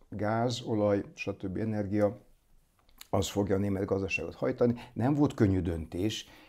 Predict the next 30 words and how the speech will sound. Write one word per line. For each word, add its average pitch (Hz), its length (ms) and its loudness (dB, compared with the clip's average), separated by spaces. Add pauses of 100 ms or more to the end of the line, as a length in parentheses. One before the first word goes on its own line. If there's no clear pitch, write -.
és 98 600 -4
le 101 80 0
is 120 200 2
ültette 104 480 2
a - 20 0
német 95 320 -2
gazdaságot, 90 800 -4
mint 110 160 0
hogy 110 100 2
egyébként 107 500 0
a 110 120 2
Baltikumban 101 680 2
is 101 180 -4
a 92 140 -6 (340)
tavaly 107 300 0
előtti 101 380 -2
év 101 200 2
az 95 180 0
nagyon 110 180 0
szudar 92 420 0
év 85 220 -8
volt, 110 340 -2 (280)
de 120 300 2 (140)
túl 120 200 2
vannak 87 360 -2
rajta. 82 360 -8
Ezt 143 180 -4
a - 40 -2
feladatot 120 680 2
elvégezték. 87 840 -6